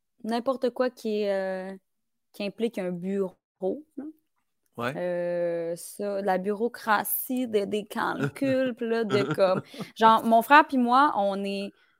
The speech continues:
Speaker 1: on est yin-yang, on s'aime d'un amour, je veux dire, c'est, c'est mon préf au monde, euh, et on est à l'opposé to-,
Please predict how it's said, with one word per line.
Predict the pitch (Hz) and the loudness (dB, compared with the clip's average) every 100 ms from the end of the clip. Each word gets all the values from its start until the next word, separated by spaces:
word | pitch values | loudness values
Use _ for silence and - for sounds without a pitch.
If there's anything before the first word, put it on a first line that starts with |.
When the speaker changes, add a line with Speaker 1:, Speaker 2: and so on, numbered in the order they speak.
| _ | _
Speaker 1:
on | - 196 202 | -6 -4 -2
est | 208 | -2
yin-yang, | 196 214 233 226 196 220 254 - | 0 0 0 0 0 -2 -4 -8
on | 185 | -8
s'aime | - - 214 233 220 | -8 -2 -2 0 -4
d'un | 180 185 | -4 -4
amour, | 180 180 208 208 | -4 -2 -4 -4
je | 196 | -6
veux | |
dire, | 196 185 | -6 -6
c'est, | - 190 185 180 _ _ _ _ _ - | -6 -8 -8 -14 _ _ _ _ _ -16
c'est | - | -6
mon | 202 190 | -2 -2
préf | 185 - 226 226 - | -4 0 0 0 -2
au | 190 | -2
monde, | 185 190 254 285 233 _ _ _ _ _ 185 | 0 -2 0 -2 -2 _ _ _ _ _ 0
euh, | 185 180 170 175 - - _ _ - | 2 2 0 0 -2 -6 _ _ 0
et | 208 | 0
on | 196 196 | 0 -2
est | 202 | -2
à | 196 | 0
l'opposé | 196 190 202 180 | -2 -2 -4 -2
to-, | 196 | -4